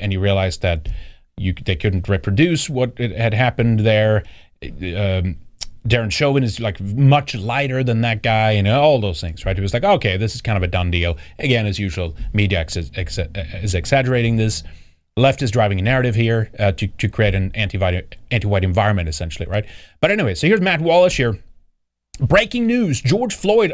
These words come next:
full autopsy released, says no life-threatening injuries identified, and reveals high levels of multiple additional toxic drugs on top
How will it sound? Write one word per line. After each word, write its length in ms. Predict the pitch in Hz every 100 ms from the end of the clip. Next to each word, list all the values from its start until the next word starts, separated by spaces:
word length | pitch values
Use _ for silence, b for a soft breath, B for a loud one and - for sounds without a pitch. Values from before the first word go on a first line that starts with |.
| -
full 480 | - - 277 311 208
autopsy 520 | 131 110 - 104 - 101
released, 500 | 107 214 269 - B B B B
says 300 | - 175 147 -
no 480 | 127 139 247 285 -
life-threatening 1200 | 151 185 240 240 - - 190 185 202 196 190 -
injuries 600 | 175 196 190 190 180 165 -
identified, 1040 | 147 139 139 180 - 123 107 80 76 - - - - _ -
and 420 | 175 254 156 190 b b b -
reveals 520 | 202 151 113 135 -
high 260 | - 170 254
levels 420 | 240 131 127 147
of 180 | - 135
multiple 640 | 127 143 262 - 127 113 98
additional 720 | 123 113 160 180 - 190 196 -
toxic 560 | - 214 - - 113 107
drugs 460 | 113 85 87 92 -
on 240 | 127 120 -
top 560 | - - 226 240 -